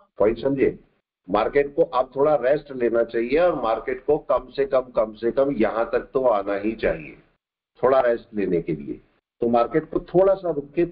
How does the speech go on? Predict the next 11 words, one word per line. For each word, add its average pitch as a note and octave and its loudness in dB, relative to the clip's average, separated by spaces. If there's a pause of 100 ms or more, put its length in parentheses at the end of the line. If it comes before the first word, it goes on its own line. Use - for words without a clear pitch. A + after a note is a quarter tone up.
(240)
तब C3 -2
trade B2+ 2
करेंगे C3 0
क्योंकि C#3+ -2
मार्केट A2+ 0
rest B2 0
लेने A2 2
आ F2+ 2
सकता D#2 -4
है B1+ -2
आज। - -8